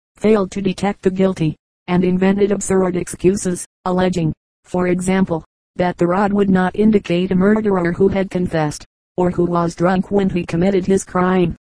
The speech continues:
These excuses seem to annihilate the wild contemporary theory of Chauvin and others, that the body of a murderer naturally exhales an invisible mâchoire meurtrière peculiar indestructible atoms, which may be detected by the expert with the rod.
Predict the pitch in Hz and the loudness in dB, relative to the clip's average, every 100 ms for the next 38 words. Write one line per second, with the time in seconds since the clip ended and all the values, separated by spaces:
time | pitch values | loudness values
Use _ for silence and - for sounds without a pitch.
0 | _ 175 180 175 175 - - 185 - 180 | _ 0 2 2 -2 -4 0 0 0 -4
1 | - 208 190 202 185 185 214 190 180 185 | -2 0 2 2 2 2 2 2 2 0
2 | 190 190 196 196 196 190 185 180 175 170 | 0 0 0 -2 -4 0 0 2 0 0
3 | 170 - 202 202 175 185 180 196 208 185 | 0 0 2 4 2 -2 -2 0 2 2
4 | 180 185 185 190 175 156 - _ _ - | 0 0 0 0 -2 -4 -10 _ _ -4
5 | 180 175 170 208 214 185 202 196 180 220 | -4 -2 0 0 2 0 0 0 2 2
6 | 226 202 180 175 202 208 202 202 196 185 | 2 0 0 2 2 2 2 0 2 2
7 | 180 170 - 190 202 180 196 196 190 190 | 2 0 0 0 0 0 -2 0 2 2
8 | 190 196 202 196 196 196 196 196 196 190 | 2 2 2 2 0 0 2 2 2 2
9 | - 190 190 190 - 180 185 185 180 180 | 2 -2 0 -2 -6 0 4 4 4 2
10 | 180 175 175 - 175 - 180 175 180 185 | 2 0 0 -2 -2 0 -2 -2 -2 -4
11 | 170 - - _ _ 180 175 170 190 208 | -4 -6 -14 _ _ -2 -2 0 0 0
12 | 208 190 180 208 220 190 185 196 180 180 | -2 -4 -2 -4 0 -2 0 0 0 0
13 | 214 - - 175 185 190 180 175 180 185 | -2 -6 0 0 2 -2 0 0 2 0
14 | 175 | -2